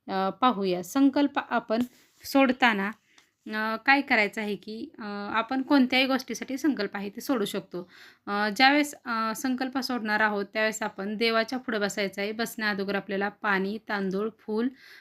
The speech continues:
अ, अक्षदा आहेत ते आपल्याला, अ, घ्यायचं आहे. त्याचबरोबर एक ताट आहे ते किंवा तामण आहे ते आपल्याला घ्यायचं आहे आणि नंतर आपण देवापुढे बसायचं आणि प्रथम आपल्याला आचमन करायचं आहे.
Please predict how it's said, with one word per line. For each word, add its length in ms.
अ, 60
अक्षदा 540
आहेत 280
ते 80
आपल्याला, 400
अ, 320
घ्यायचं 380
आहे. 200
त्याचबरोबर 680
एक 280
ताट 240
आहे 180
ते 300
किंवा 240
तामण 300
आहे 160
ते 120
आपल्याला 360
घ्यायचं 420
आहे 240
आणि 140
नंतर 260
आपण 280
देवापुढे 480
बसायचं 440
आणि 120
प्रथम 460
आपल्याला 380
आचमन 440
करायचं 400
आहे. 180